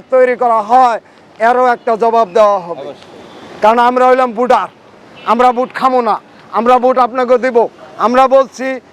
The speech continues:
Speaker 1: সকালে একবার ভোট নেন, বিকালে একবার ভোট নেন, আমাদের একটি কর্মসংস্থানের ব্যবস্থা করেন।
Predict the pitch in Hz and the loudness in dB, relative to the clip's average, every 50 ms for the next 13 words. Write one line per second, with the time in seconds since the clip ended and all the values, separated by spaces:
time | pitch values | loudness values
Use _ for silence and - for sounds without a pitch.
0 | - - - - 220 247 240 269 269 277 269 262 233 277 269 269 269 277 262 220 | -20 -20 -4 -2 -2 0 0 0 2 2 0 0 0 -2 -2 0 0 -2 -2 -2
1 | 262 277 277 269 240 208 _ _ _ - - 254 220 294 269 285 294 285 277 233 | -2 -2 -2 -2 -4 -8 _ _ _ -10 -6 -2 0 0 2 2 2 0 0 0
2 | 285 285 277 269 285 294 269 262 285 285 277 254 - - - - - - 311 359 | 0 0 0 0 -2 -6 -4 -4 -4 -4 -4 -4 -6 -12 -20 -18 -4 0 2 2
3 | 392 381 370 359 370 370 370 370 330 254 _ - 370 359 254 370 359 359 370 370 | 4 2 2 2 2 2 2 0 -2 -4 _ -8 -8 -4 0 2 2 2 2 2
4 | 359 349 - 349 349 359 359 349 349 - - 349 349 339 339 339 330 320 311 330 | 0 0 2 0 2 2 2 2 0 0 0 -2 0 2 2 2 2 2 2 2
5 | 330 320 330 311 302 _ - 311 302 - 311 294 285 277 262 220 | 2 2 2 0 0 _ -4 -4 -2 0 0 0 0 0 0 -2